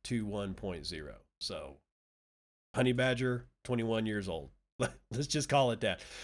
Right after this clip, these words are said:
Overseen by Bitcoin Core lead maintainer of Vladimir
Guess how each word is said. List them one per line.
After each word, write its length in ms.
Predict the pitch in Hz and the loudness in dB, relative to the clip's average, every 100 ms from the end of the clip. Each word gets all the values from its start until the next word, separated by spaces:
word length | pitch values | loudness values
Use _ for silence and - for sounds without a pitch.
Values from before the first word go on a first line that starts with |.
| - | 2
Overseen 540 | 165 226 254 - 220 190 | 12 12 12 6 6 8
by 180 | 165 135 | 8 8
Bitcoin 440 | 160 170 175 151 | 6 6 4 4
Core 240 | 135 156 | 6 6
lead 260 | 139 135 147 | 6 4 4
maintainer 560 | 131 131 139 135 135 127 | 4 4 4 4 4 2
of 200 | 120 104 | 0 0
Vladimir 920 | 123 151 160 151 151 143 143 139 135 | 4 6 6 4 6 6 6 4 2